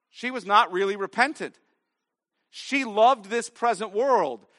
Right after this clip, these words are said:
She longed for it more than she desired the Lord. Jesus warns us not to be like this. Luke seventeen, verse thirty-two, "Remember Lot's wife. Whoever seeks to preserve his life will lose it,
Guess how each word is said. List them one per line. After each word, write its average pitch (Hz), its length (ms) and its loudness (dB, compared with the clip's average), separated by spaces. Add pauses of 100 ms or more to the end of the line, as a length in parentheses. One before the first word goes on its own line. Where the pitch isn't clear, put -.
(120)
She 254 500 -6 (320)
longed 240 680 2
for 220 300 0
it 226 160 -2
more 226 240 0
than 226 160 -8
she 233 200 -12
desired 214 440 2
the 208 60 -2
Lord. 220 440 -4 (1200)
Jesus 254 600 -2
warns 262 420 -2
us 190 300 0 (260)
not 233 320 4
to 240 100 -10
be 240 120 -8
like 254 340 0
this. - 440 -10 (840)
Luke 254 240 -6
seventeen, 240 520 0
verse 214 160 -6
thirty-two, 214 580 -6 (220)
"Remember 226 580 4
Lot's 220 340 2
wife. 277 640 2 (680)
Whoever 247 340 2
seeks - 520 -6
to 247 140 -4
preserve 214 420 -4
his 180 140 -8
life 196 280 0
will 175 140 -8
lose 165 220 -8
it, 226 160 -4